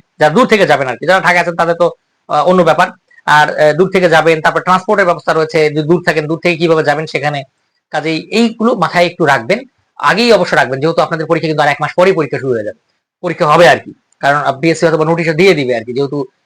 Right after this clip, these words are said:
আহ, এই পরীক্ষাটা একটা স্পেশাল বিসিএস শিক্ষা ক্যাডারের জন্য, দীর্ঘদিন পর একটা শিক্ষা ক্যাডার একটা স্পেশাল বিসিএস হচ্ছে, কাজেই আপনারা পড়াশোনা করেন। এখানে কিন্তু চাকরি পাওয়া খুবই সহজ, যেহেতু প্রিলিমিনারি দিয়ে পরীক্ষা, মানে, চাকরি পাওয়া যাবে।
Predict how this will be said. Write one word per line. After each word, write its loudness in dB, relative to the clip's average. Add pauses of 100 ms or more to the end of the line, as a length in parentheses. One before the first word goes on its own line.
(140)
আহ, -6
এই -2
পরীক্ষাটা -4
একটা -2
স্পেশাল 0
বিসিএস -4
শিক্ষা -6
ক্যাডারের -2
জন্য, -4 (160)
দীর্ঘদিন -2
পর 4
একটা 0 (300)
শিক্ষা -4
ক্যাডার -2
একটা -2
স্পেশাল -2
বিসিএস -4
হচ্ছে, -6 (500)
কাজেই 0
আপনারা 0
পড়াশোনা 2
করেন। -2
এখানে 0
কিন্তু -2
চাকরি -2
পাওয়া 0
খুবই -2
সহজ, -2
যেহেতু -2
প্রিলিমিনারি 2
দিয়ে -4
পরীক্ষা, -6 (300)
মানে, -2
চাকরি 0
পাওয়া 2
যাবে। -6